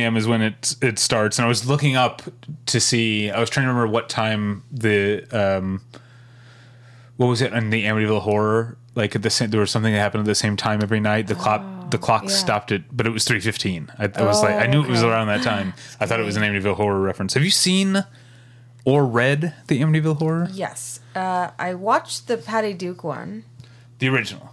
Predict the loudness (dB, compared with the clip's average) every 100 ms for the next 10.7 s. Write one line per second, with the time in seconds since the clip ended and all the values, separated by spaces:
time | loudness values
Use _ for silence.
0 | -10 -4 -4 -2 -4 -4 -12 -20 -20 -20
1 | -16 -4 -4 -4 -14 -6 0 2 2 2
2 | 2 0 0 2 2 2 0 -2 -14 -20
3 | -20 -20 -20 -6 0 0 2 0 0 -2
4 | -2 -2 0 2 2 0 -2 -4 -16 -20
5 | -20 -20 -20 -20 -20 -20 -20 -10 -2 -2
6 | 0 0 0 0 -2 -8 -6 0 2 2
7 | 0 0 2 0 0 2 4 4 2 2
8 | 2 2 0 0 0 2 4 4 4 0
9 | -12 -20 -20 -20 -4 -4 -2 0 2 0
10 | -2 -6 -8 -6 -8 -8